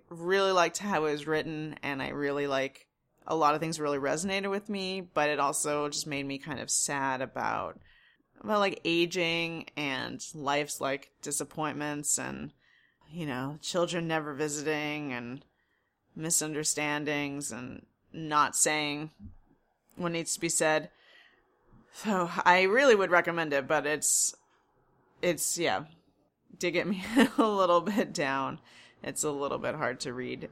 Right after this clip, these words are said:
Um, maybe it just depends on where you're at in your life. And I've already started a new book. So Jesse was asking me if I read the six books or how I'm doing on my six books till the end of the year. And even though it's, like, <laughs> so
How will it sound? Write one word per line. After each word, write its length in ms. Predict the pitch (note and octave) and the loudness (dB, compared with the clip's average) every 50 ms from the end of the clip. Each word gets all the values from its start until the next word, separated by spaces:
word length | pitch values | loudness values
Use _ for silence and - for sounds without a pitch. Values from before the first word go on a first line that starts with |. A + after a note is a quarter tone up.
| - - | -12 -12
Um, 520 | D3+ D3 C3+ C3+ C3 C3 B2+ C3 C#3+ D3+ - - | -10 -8 -8 -8 -8 -8 -8 -10 -12 -12 -12 -8
maybe 260 | D3+ C3+ B2+ B2 B2 | -6 -6 -4 -6 -6
it 60 | A#2+ | -8
just 160 | C#3 - - | -10 -10 -10
depends 360 | - - - B2+ A2+ B2+ C3 - | -10 -8 -8 -8 -8 -6 -6 -6
on 320 | - B2+ B2+ C#3+ F3+ F3+ - - | -6 -6 -6 -8 -10 -10 -12 -12
where 220 | - - D3 C#3+ | -8 -4 -2 -2
you're 180 | C#3+ C#3 C#3 C#3+ | 0 0 0 2
at 240 | D3 D3 C#3+ - - | 2 2 0 0 -4
in 140 | D#3 D#3+ D#3+ | -8 -6 -4
your 140 | D#3 D#3 | -4 -2
life. 340 | D3+ D3 C3+ C3+ C#3+ - - _ _ - - - - - - _ _ _ _ _ _ _ _ _ _ _ _ _ _ - - | -2 0 -2 -2 -4 -6 -12 _ _ -20 -20 -20 -20 -20 -20 _ _ _ _ _ _ _ _ _ _ _ _ _ _ -6 -2
And 120 | F4 C#4 | 2 2
I've 120 | C4 A3+ G#3+ | 4 6 6
already 240 | A3+ A3+ A3+ A#3+ | 6 6 4 2
started 380 | A#3 - - A3+ G#3+ A3 A3 G3+ | 0 0 -2 -2 -2 -2 -2 -2
a 60 | A3 | 0
new 160 | G#3+ A3 A3 | 0 2 2
book. 300 | G#3 A3 G3 C#3 - - | 4 4 4 4 2 2
So 520 | - - E3 D3+ D3+ D#3+ E3 D#3+ D#3 - - - | 0 2 2 4 4 4 2 2 0 -4 -8 -6
Jesse 320 | - - F#3 G3+ G#3 A#3 | 0 4 4 4 6 4
was 140 | A#3 A#3 G3 | 2 2 4
asking 380 | E3 E3+ E3+ - - E3+ E3 D#3+ | 4 4 2 2 -2 -4 -4 -2
me 100 | D#3+ D#3 | -2 -2
if 120 | D#3 D#3 | 0 2
I 100 | D3+ D3 | 2 2
read 360 | D3 D3 D3 D3 D3+ D3+ C#3+ | 2 2 2 4 2 2 0
the 80 | - D#3 | -2 -2
six 300 | D3+ - D#3 D#3+ - - | 0 0 0 0 -2 -4
books 500 | - - - - D3+ D#3 F3 - - - | -6 -4 0 2 2 2 2 2 0 0
or 100 | F3 E3+ | 0 0
how 180 | F3 F3+ D3+ D3 | 0 2 4 4
I'm 120 | D3+ D#3+ | 2 2
doing 300 | D3 D3 D3 D3+ D#3+ D#3+ | 0 0 0 0 0 -2
on 80 | D#3+ D3+ | -2 -2
my 120 | C#3+ D3 | -2 -2
six 300 | - - - D#3 - - | 0 0 0 -2 -4 -6
books 300 | - - D3+ D#3+ - - | -4 -2 -2 -2 -2 -4
till 160 | - - E3+ | -4 -2 -2
the 160 | D#3 E3 D#3 | -2 -2 -4
end 160 | D3+ D3+ D3+ D3+ | -4 -4 -4 -4
of 100 | D3 C#3 | -4 -4
the 80 | D3 | -4
year. 440 | C#3+ C#3+ C#3+ D#3 F3+ G#3+ A#3 B3+ B3 - _ _ _ _ _ _ _ _ _ | -2 -2 0 2 2 2 2 0 -4 -8 _ _ _ _ _ _ _ _ _
And 440 | - F3 F3+ F3 F3 E3+ E3+ E3+ E3+ - - - - _ _ _ _ _ _ _ | 0 2 4 4 4 4 2 -2 -6 -10 -14 -18 -20 _ _ _ _ _ _ _
even 320 | G3+ G3 F#3 F#3+ A3+ A3+ A3 | 0 0 2 2 4 4 4
though 200 | A3+ A3+ A3 G#3+ | 4 4 4 4
it's, 220 | G3+ G3+ - - - | 2 2 2 2 2
like, 240 | E3+ E3 D#3 - | 2 2 0 0
<laughs> 0 | |
so 240 | - - - - F#3+ | 0 0 2 2 2